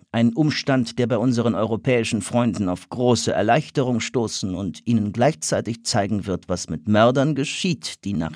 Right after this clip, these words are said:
England zu kommen wagen? Ich nehme an,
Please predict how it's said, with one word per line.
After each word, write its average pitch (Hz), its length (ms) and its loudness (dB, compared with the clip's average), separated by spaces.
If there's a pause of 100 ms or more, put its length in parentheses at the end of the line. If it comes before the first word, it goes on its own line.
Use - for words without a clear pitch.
England 92 440 0
zu - 100 -8
kommen 58 420 -6
wagen? 76 360 -6 (1600)
Ich 131 260 0
nehme 110 340 2
an, 107 360 0